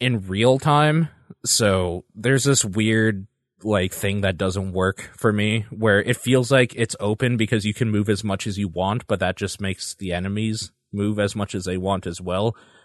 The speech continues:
Or you can, like, go square by square and kind of work your way around something.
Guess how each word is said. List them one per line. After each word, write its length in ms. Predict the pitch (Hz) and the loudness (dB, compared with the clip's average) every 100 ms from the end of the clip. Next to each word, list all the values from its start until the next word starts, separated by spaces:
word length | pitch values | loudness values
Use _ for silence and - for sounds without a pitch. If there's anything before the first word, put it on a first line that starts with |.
| - | 0
Or 100 | 110 | 2
you 160 | 110 107 | 2 0
can, 140 | 107 | -2
like, 280 | 98 95 90 | 0 -2 -2
go 360 | 98 95 98 90 | -2 2 2 0
square 400 | - - 95 92 | -6 -2 0 2
by 140 | 92 | 0
square 520 | - - 95 90 90 | -2 -6 -2 0 0
and 140 | 87 - | -2 -2
kind 240 | 98 95 | -2 -2
of 180 | 90 82 | -4 -4
work 260 | 90 95 - | -4 -4 -4
your 100 | 85 | -6
way 240 | 85 90 - | -4 -6 -6
around 400 | 90 95 98 98 | -2 0 0 0
something. 480 | 98 95 90 87 | -4 -2 -4 -4